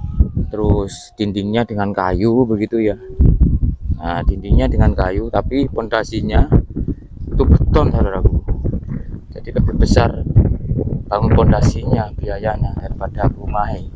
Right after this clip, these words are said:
Itu pondasinya itu bau besar seperti itu ya. Tapi di bawahnya sepertinya sudah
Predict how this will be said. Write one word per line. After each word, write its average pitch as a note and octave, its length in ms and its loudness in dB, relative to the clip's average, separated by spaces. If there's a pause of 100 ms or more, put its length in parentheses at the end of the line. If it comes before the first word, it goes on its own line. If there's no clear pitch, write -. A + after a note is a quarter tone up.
(300)
Itu G#2+ 80 4
pondasinya F#2 600 2
itu F2 120 0
bau F2 200 0
besar G2 360 -2
seperti F2+ 320 -4
itu - 200 -10
ya. E2 80 -4 (1900)
Tapi A2 200 0
di A2 140 -2
bawahnya G#2 480 2
sepertinya B2 560 -2
sudah G2+ 320 -2